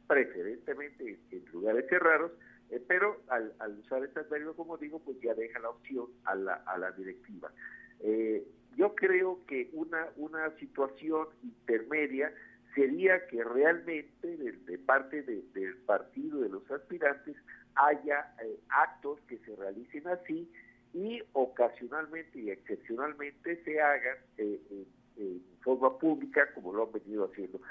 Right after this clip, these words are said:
Pero eso no parece ser la intención de, de los aspirantes y esto hace muy compleja esta situación que, que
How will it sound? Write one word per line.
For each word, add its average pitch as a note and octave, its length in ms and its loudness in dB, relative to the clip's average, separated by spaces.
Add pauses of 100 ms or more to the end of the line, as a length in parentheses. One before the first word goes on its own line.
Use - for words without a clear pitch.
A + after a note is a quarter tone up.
(220)
Pero F3+ 180 10
eso G3+ 480 4
no E3 160 -2
parece C3+ 500 0
ser C#3+ 180 -4
la C3 80 -10
intención B2 720 -10 (240)
de, F#2 260 -6 (100)
de F#2+ 100 -2
los F#2+ 200 -6
aspirantes D3 600 2 (420)
y C#3 180 4
esto D3+ 300 4
hace C#3+ 300 0 (160)
muy E3+ 180 -2
compleja B2+ 600 -2
esta A#2+ 220 -10
situación D3+ 580 -2 (480)
que, A#2+ 360 0
que G#2 100 -6